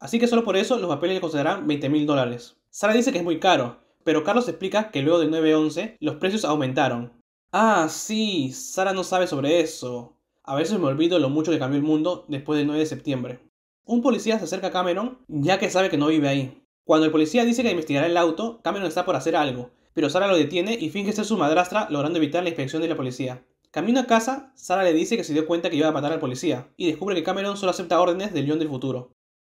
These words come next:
Por su parte, John se infiltra en la casa de Charlie, descubriendo que se ha casado. En ese momento llega Charlie, y se da cuenta que está ahí. Trata de acercársele, pero John lo derriba, y luego de disculparse, huye.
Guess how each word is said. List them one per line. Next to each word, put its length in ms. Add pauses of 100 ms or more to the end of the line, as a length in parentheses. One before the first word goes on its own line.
Por 160
su 140
parte, 480 (120)
John 140
se 100
infiltra 280
en 60
la 60
casa 200
de 80
Charlie, 400
descubriendo 400
que 80
se 80
ha 40
casado. 520 (180)
En 120
ese 120
momento 300
llega 280
Charlie, 420 (120)
y 80
se 80
da 120
cuenta 200
que 60
está 280
ahí. 380 (220)
Trata 180
de 40
acercársele, 640
pero 220
John 120
lo 80
derriba, 500
y 60
luego 180
de 120
disculparse, 720
huye. 360